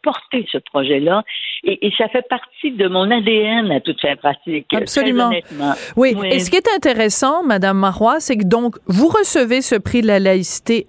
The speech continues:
Speaker 1: Oui.
Speaker 2: remis par la France. C'est quand même toute une symbolique. Et vous avez fait un discours, euh, que j'ai trouvé absolument magnifique, que les gens pourront retrouver. Je vais le mettre là sur, euh, mes médias sociaux. Et,
Speaker 1: Merci.
Speaker 2: euh, dans les, dans les heures qui ont suivi la réception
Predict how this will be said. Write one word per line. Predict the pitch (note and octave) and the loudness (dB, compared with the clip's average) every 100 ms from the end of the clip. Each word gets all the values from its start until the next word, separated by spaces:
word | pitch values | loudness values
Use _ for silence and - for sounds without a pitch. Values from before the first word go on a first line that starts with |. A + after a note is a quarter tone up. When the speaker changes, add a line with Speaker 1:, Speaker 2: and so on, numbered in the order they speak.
| - | -4
Speaker 1:
Oui. | F#3 | 0
Speaker 2:
remis | D#3+ B3+ D4+ F#4+ - | 2 2 0 -2 2
par | E4+ E4 | 2 2
la | A3+ | 0
France. | - - A3 G3 | -2 2 2 2
C'est | G#3+ | 0
quand | G3+ A#3 | 0 0
même | E4 F#4+ | 0 2
toute | E4 C4+ | 0 2
une | A#3 | 0
symbolique. | - G#3+ F3+ E3+ A#3 E4 - - - - - | 2 0 2 2 2 -2 -6 -14 -12 -8 0
Et | A#3 | 0
vous | A3 | 2
avez | A#3 A#3+ | 2 2
fait | - D4 D4+ - | 2 2 2 2
un | G#3 | 2
discours, | F#3+ A3 - D4 D#4 D4+ - - G3 | 2 -2 0 2 2 -2 -6 -14 -2
euh, | G3+ G3 F#3+ | 4 6 4
que | F#3 A#3+ G3+ | 4 2 4
j'ai | G#3+ | 2
trouvé | - G#3 A#3 | 2 2 2
absolument | G3+ - A3+ A#3 | 2 0 2 2
magnifique, | B3 A3+ A3+ D4 B3+ | 2 2 2 0 0
que | |
les | A#3 G3+ | 2 4
gens | A#3 A#3+ | 2 -2
pourront | - G#3 F3+ G#3 G3+ | 0 -2 2 2 2
retrouver. | G3 F#3 G#3 A#3 | 0 0 0 0
Je | A#3 | 2
vais | G#3+ | 2
le | F#3 | 2
mettre | G3+ G#3+ | 0 0
là | G3+ | -2
sur, | - G3 | 0 0
euh, | F3+ E3+ F3+ | 2 2 2
mes | G3+ | 4
médias | G3+ F#3 G3 G3 | 4 4 2 0
sociaux. | - F#3 - C4 E4 - - - - | 0 -2 0 -2 -4 -10 -12 -12 -4
Et, | C4 | 0
Speaker 1:
Merci. | D#4 G4 G4+ - | 2 2 0 0
Speaker 2:
euh, | A3 A3 G#3 G3 G3 | 2 4 2 0 0
dans | G#3 B3+ | 2 2
les, | B3+ B3+ | 2 2
dans | G3 A#3+ | 2 0
les | B3 B3+ A#3 | 2 2 2
heures | C#4 F4 B4 | 2 2 -2
qui | - | 0
ont | B3 A3 | -2 0
suivi | - A3+ G#3 G#3 B3 C4 | -2 0 0 0 0 0
la | F#3+ | 0
réception | F#3+ F3+ G3 - - A3 | 0 0 -2 -2 -2 -2